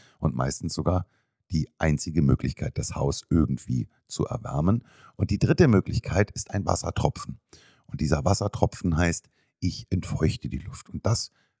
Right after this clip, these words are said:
hat tatsächlich dramatische Unterschiede. Wir haben hier unten bei uns im Haus einen Keller und in dem Keller ist ein Swimmingpool.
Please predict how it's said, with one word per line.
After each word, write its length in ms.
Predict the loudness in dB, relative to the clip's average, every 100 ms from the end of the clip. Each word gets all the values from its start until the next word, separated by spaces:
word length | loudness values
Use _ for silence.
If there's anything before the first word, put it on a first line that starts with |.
| -4
hat 320 | 0 0 -2
tatsächlich 540 | -4 -2 -2 -2 -2 -2
dramatische 640 | -4 -2 0 0 0 -2
Unterschiede. 580 | 0 4 2 4 4 4 2 -12 -20 _ 0
Wir 220 | 2 2
haben 220 | 0 0
hier 460 | -2 2 4 4 2
unten 380 | 0 0 0 0
bei 80 | 2
uns 300 | 2 0 -2
im 260 | -8 -4
Haus 380 | 2 2 2 -2 _
einen 440 | -8 -6 -6 -10
Keller 440 | -2 4 6 4 2 _ _ _ _ _
und 220 | -2 -2 0
in 140 | 4 6
dem 200 | 4 2
Keller 360 | -2 0 0 -4 _ -6
ist 320 | -6 -6 -4
ein 260 | -2 -2 -6 _
Swimmingpool. 800 | -8 4 8 8 6 2 2 -2